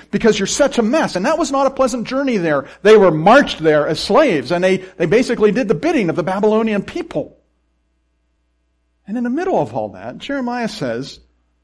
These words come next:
something quite remarkable. He says, "Because of the Lord's great love,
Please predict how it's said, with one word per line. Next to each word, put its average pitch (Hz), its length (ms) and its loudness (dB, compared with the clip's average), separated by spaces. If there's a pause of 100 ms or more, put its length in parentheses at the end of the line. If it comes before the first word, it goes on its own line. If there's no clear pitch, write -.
(220)
something 311 300 -8
quite 277 220 -8
remarkable. 226 680 -10 (1160)
He 214 80 -16
says, 214 200 -6
"Because 226 380 -4
of 220 80 -4
the 208 80 -2
Lord's 214 380 -2
great 208 200 -2
love, 151 560 -4